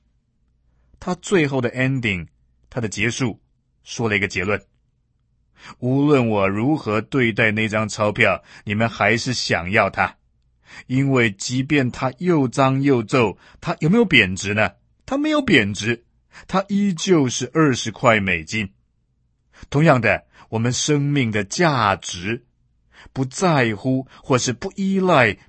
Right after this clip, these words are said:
别人对我们的评价，我们所在乎的是神怎么样看我们。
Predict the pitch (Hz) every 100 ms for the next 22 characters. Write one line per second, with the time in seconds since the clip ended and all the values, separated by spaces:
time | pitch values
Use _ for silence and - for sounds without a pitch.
0 | _ 110 127 156 110 110 131 147 117 101
1 | 87 80 92 104 - - 90 90 131 156
2 | 139 - _ _ _ _ _ - 165 226
3 | 123 98 196 143 120 123 101 - 101 -
4 | _ _ _ _ - - 107 147 156 98
5 | 92 104 90 85 85